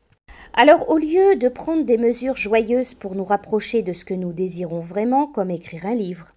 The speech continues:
entreprendre des études, accepter un nouvel emploi ou rechercher de meilleures relations, nous rechignons,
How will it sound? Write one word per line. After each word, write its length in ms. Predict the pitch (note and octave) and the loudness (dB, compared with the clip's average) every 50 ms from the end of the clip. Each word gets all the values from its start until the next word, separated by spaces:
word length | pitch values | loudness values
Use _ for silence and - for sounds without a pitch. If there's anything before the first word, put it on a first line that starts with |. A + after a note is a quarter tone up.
| _ _ _ _ - | _ _ _ _ -10
entreprendre 560 | F#3 E3+ F3+ - G3 F#3+ - - G3 F#3+ F3 | -10 -10 -6 -8 -8 -8 -8 -8 -8 -6 -4
des 180 | F3+ G3 F#3+ B3+ | -6 -4 -4 -4
études, 400 | C#4+ C#4 - A3 G3+ E3+ F3 F3 _ _ _ - - - - - | -6 -6 -8 -8 -8 -8 -12 -14 _ _ _ -20 -20 -20 -10 -10
accepter 480 | - F#3 - - - G#3 G#3 - G#3 | -10 -8 -4 -2 -2 -2 -2 -2 -2
un 80 | G3 G3 | -2 -2
nouvel 260 | G3 F#3 F#3 G3 A3 | -2 0 0 0 0
emploi 420 | A#3 B3 - - F#3 F3+ E3+ F3 - _ _ _ - - _ _ | -2 -4 -8 -6 -6 -6 -6 -6 -10 _ _ _ -20 -20 _ _
ou 160 | - C#4 D#4+ | 0 0 2
rechercher 640 | C4 D4+ E4+ D#4+ - - D4 C#4 C#4 - - D#4+ D#4+ | 2 2 -2 -2 -2 -2 -2 -2 -2 -4 -4 -4 -2
de 120 | A#3+ B3 | -2 -2
meilleures 440 | A#3 A#3 A#3+ B3 A#3 C4 C4 A#3 - | 0 0 0 0 0 0 -2 -2 -4
relations, 600 | F3+ G3+ A3 A3 A3 G#3 G#3 - - - E3+ D3 - _ _ _ _ _ _ - - - - - _ _ - | -2 -2 0 0 0 -2 -2 -4 -6 -6 -10 -14 -16 _ _ _ _ _ _ -20 -20 -20 -20 -20 _ _ -4
nous 160 | G#3 A3 G#3+ | -2 -2 0
rechignons, 600 | G#3 C4+ C#4+ C#4+ - - A#3 G#3+ G3 E3 D3 | 2 0 0 0 -4 -6 -4 -4 -2 -4 -4